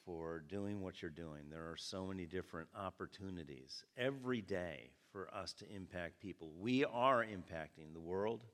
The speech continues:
but we need to impact our neighbors, our family, our friends, and our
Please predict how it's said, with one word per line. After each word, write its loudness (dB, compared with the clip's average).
but -4
we -4
need -4
to -8
impact -4
our -10
neighbors, -6
our -12
family, -4
our -6
friends, -6
and -14
our -12